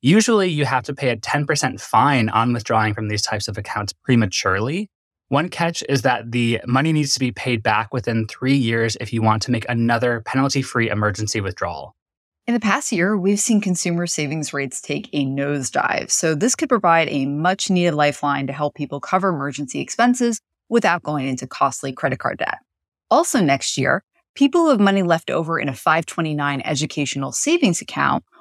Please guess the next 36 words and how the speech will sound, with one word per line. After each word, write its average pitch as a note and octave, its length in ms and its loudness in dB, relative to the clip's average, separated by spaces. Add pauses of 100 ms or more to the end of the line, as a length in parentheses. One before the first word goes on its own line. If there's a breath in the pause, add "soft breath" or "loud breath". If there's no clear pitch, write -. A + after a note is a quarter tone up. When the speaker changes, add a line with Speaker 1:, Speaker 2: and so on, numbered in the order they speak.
Speaker 2:
will G3 80 2
be F3+ 180 6
able C4+ 160 4
to C4 80 2
roll F#3 300 2
over E3+ 280 0
at E3 120 0
least D#4+ 400 -2
some C#4 260 4
of C#3+ 100 -2
it - 200 -6
into E3 320 -2
a E3 80 2
Roth D#3+ 280 2
I C#3+ 160 2
R D3 140 2
A F#3+ 140 4
account. - 320 -6 (540)
Beneficiaries A#3 680 2
of C#4+ 220 2
these D4 160 2
accounts A#3+ 420 0
will F3+ 200 4
be F#3 180 6
able F3+ 160 2
to E3+ 80 -2
roll E3+ 280 0
over E3+ 360 0
up D#3 160 0
to C3+ 200 -8
thirty-five A3+ 720 0
thousand E3+ 460 0
dollars C3+ 640 -2
in C#3+ 160 -2
their C#3+ 160 -2
lifetimes. - 760 -4